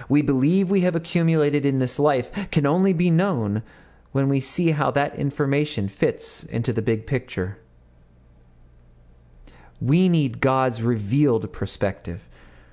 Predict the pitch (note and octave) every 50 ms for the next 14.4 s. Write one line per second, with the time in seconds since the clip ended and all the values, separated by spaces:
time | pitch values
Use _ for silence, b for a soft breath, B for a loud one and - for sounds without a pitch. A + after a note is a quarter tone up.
0 | b b - - A#2 A#2+ A#2 - - - C#3+ C3 A#2+ - - A#2 G#2 A#2 A2 A2
1 | G#2+ G2+ G#2 G#2+ G#2+ G2+ F#2 F#2 F#2 - - - - - b b b b b b
2 | b b b b b b b - - - A#2 - C#3 A2 G#2+ - B2+ B2+ B2 A#2+
3 | A2+ G#2 A#2+ C3 C3 A#2+ G#2 F#2+ G2 G2+ - A#2 A2 - - - - D3 B2 A2
4 | G#2 G#2+ B2+ B2 G#2 F#2 - - - - - - G#2+ G2+ G2+ A2 - B2 A2 -
5 | - - - F2+ F2+ - - - - b b b b b b b b b - -
6 | - - - B B B B B B B B B - G3+ A3 G#3 F3+ D3 B2+ A#2
7 | A2 A2 C3 B2 B2 B2 B2+ - - D3+ D#3+ D#3 D#3 - - G#2 F#2+ G2 A2 A#2
8 | A2+ A#2 A#2 A#2+ B2+ C3 C3+ B2 A2+ G2 F#2+ - D#3+ D#3+ - D3 C#3 C#3+ A2+ B2
9 | D#3+ F3 E3 C#3 A#2+ A2+ A2+ A2+ A2+ A#2+ A#2+ B2+ C3+ C3 A2+ G#2 G2+ G#2 - b
10 | b b b b b b b b - B B B - - A#3 B3 A#3+ A3 F#3+ D#3
11 | B2+ D3+ D3+ - - F3+ F3+ F3+ - - E3+ F#3 G3 G3 F#3 D#3+ B2 A#2 G#2+ G#2
12 | G#2 F#2 G#2 G2 F#2 F#2 F2+ F2+ G2+ G#2+ - - - - - - - - - -
13 | - B B B B - B2+ D3+ D#3 D3 B2+ C3+ B2 A2+ D3+ E3 E3 E3 D3 D#3+
14 | D#3 - - E3 D#3+ D#3+ D#3 -